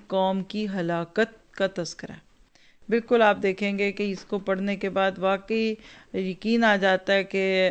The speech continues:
اللہ کے آگے کسی کی نہیں چلتی، ٹھیک ہے۔ پھر اس کے بعد آیت سکسٹی فائیو سے سیونٹی ٹو، کتنی آیتیں ہوئیں؟ سات آیتیں ہوئیں۔ اس میں تیسرا ٹاپک ہے حضرت ہود کی دعوت اور قوم عاد کی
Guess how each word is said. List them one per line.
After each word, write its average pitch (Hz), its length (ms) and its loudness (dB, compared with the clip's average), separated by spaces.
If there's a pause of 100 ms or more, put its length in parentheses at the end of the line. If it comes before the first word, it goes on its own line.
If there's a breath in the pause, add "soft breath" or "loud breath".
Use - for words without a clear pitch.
اللہ 196 460 -2
کے 190 80 -2
آگے 180 320 0
کسی 180 220 -6
کی 170 140 -8
نہیں 165 140 -6
چلتی، 165 400 -10 (400)
ٹھیک 233 220 -8
ہے۔ 277 40 -8 (480 soft breath)
پھر 262 140 0
اس 277 160 2
کے 277 160 4
بعد 262 300 4
آیت 220 260 4
سکسٹی 226 460 -4
فائیو 202 340 2
سے 208 260 -2
سیونٹی 185 520 -2
ٹو، 226 260 -4
کتنی 214 420 -4
آیتیں 208 300 2
ہوئیں؟ 247 200 0 (640)
سات 208 460 4
آیتیں 180 340 0
ہوئیں۔ 185 320 -2 (360 loud breath)
اس 247 180 -2
میں 254 180 2
تیسرا 220 440 2
ٹاپک 233 480 0
ہے 247 200 0 (360 soft breath)
حضرت 226 380 2 (120)
ہود 208 340 0
کی 220 140 -2
دعوت 180 540 0 (260 soft breath)
اور 220 240 4
قوم 190 300 2 (180)
عاد 180 360 -2
کی 226 200 -6